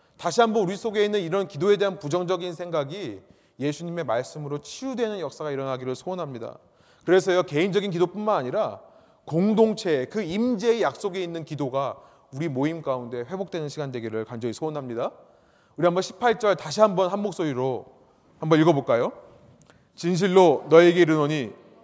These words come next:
무엇이든지 너희가 땅에서 매면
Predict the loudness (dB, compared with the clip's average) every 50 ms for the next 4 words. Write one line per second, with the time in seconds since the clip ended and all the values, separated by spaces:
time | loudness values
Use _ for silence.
0 | _ _ _ 0 4 6 6 6 6 2 -2 -2 -2 0 2 4 4 4 6 8
1 | 8 8 8 6 2 -4 -12 -16 -18 -20 -20 -2 0 2 2 4 4 4 4 2
2 | 2 2 2 0 0 0 -2 -2 -4